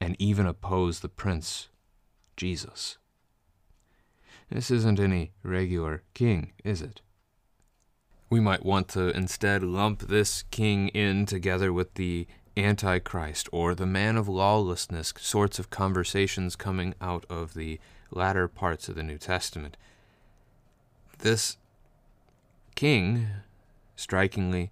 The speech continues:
sounds like Satan, the devil, as he will seek to oppose Jesus, seek to destroy even the angels, and actually have the authority, the power to do so.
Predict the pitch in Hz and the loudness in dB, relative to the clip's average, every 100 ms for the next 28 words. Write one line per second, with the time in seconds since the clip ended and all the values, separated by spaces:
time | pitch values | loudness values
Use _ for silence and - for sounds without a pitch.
0 | _ - 87 82 80 - 80 80 80 - | _ -6 -4 -4 -6 -10 -12 -12 -14 -20
1 | _ _ - 131 131 143 - _ _ _ | _ _ -10 -6 -6 -8 -14 _ _ _
2 | _ 76 101 98 78 - _ _ _ _ | _ -4 0 0 -2 -16 _ _ _ _
3 | _ _ _ _ - 85 - 90 82 85 | _ _ _ _ -10 -8 -4 -4 -4 -2
4 | 85 82 - - _ _ _ - - 107 | -2 -4 -6 -16 _ _ _ -6 0 0
5 | 101 - 92 85 101 98 92 85 - 95 | 0 -2 0 0 2 4 4 0 -4 -2
6 | 87 90 92 - - 120 113 - 87 85 | 0 0 -2 -6 -4 -2 -2 -4 -6 -4
7 | - 95 95 95 82 98 92 90 - 90 | -6 -2 0 2 0 -2 -2 -4 -4 -2
8 | 110 104 85 76 - - _ _ _ _ | 0 0 -2 -6 -10 -12 _ _ _ _
9 | _ _ _ _ - 104 107 - 104 95 | _ _ _ _ -4 0 0 -2 -4 0
10 | 107 98 101 90 104 98 98 90 85 - | 0 2 0 0 2 2 2 0 -4 -4
11 | 95 92 82 - - 110 120 143 - 87 | -2 0 -2 -6 -8 -2 0 0 -4 -8